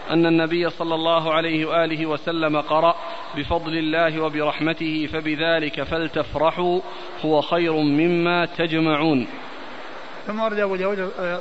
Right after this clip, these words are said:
Speaker 2: طريقا أخرى، وفيها الإشارة إلى القراءة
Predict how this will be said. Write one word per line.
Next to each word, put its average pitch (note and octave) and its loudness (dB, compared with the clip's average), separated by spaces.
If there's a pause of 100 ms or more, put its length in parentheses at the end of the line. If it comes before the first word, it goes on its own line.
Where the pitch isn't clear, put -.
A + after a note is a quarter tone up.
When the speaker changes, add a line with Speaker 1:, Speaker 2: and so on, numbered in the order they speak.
Speaker 2:
طريقا F#3+ -2
أخرى، E3 -2
وفيها E3 -2 (240)
الإشارة E3+ -2
إلى E3 -4 (520)
القراءة E3+ -2